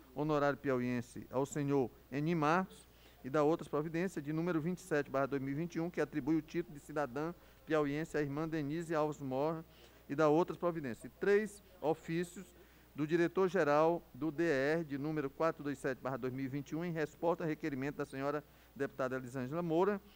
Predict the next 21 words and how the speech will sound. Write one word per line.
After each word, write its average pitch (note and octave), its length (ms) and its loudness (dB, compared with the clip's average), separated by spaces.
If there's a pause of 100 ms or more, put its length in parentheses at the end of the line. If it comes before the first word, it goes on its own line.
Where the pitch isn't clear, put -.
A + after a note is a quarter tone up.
(280)
a D3 80 0
qual F3 220 4
solicita E3 480 -4
viabilização E3+ 720 -4
de D#3+ 80 -6
recuperação D#3+ 520 -4
do D3+ 120 -6
trecho D#3 400 -4 (260)
da D3 140 -2
P D3 140 -4
I E3 100 -2
cento D3+ 280 -8
e C3+ 40 -16
três, D3 280 -6
em, D3 80 -6 (220)
entre C3+ 240 -8
Cabeceira D3 460 -4
e - 20 -6
José D3+ 220 -2
de D3+ 100 -6
Freitas. A#2 380 -6